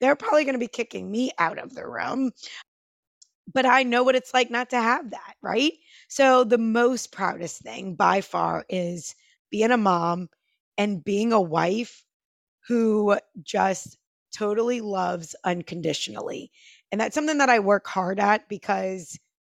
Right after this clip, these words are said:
my marriage is so important to me. And look, we've had some rough moments,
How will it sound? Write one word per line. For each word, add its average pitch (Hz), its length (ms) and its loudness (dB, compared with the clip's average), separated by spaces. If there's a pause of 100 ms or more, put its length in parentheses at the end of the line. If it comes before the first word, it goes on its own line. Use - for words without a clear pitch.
(240)
my 208 200 2
marriage 202 760 0 (320)
is 202 180 -2
so 202 400 -2
important 202 640 -6
to 247 100 -6
me. 240 400 0 (400)
And 233 160 4
look, - 280 2 (480)
we've 220 220 -2
had 226 380 4 (140)
some 190 280 -8
rough 202 240 2
moments, 220 640 -6